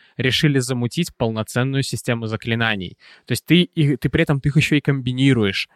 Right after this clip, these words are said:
Да, это все равно выглядит скорее как, ну, просто экшен с, э,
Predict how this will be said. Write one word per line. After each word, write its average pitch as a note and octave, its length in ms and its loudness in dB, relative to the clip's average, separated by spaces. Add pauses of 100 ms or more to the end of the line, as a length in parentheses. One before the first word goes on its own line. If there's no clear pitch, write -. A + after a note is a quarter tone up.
Да, E3 300 2
это D3 220 -4
все - 220 -2
равно C3+ 300 -2
выглядит C#3+ 540 -2
скорее C3 360 -2
как, - 320 -4 (720)
ну, F3+ 120 2
просто - 320 0 (100)
экшен B2 580 -2
с, - 340 -12
э, B2+ 960 0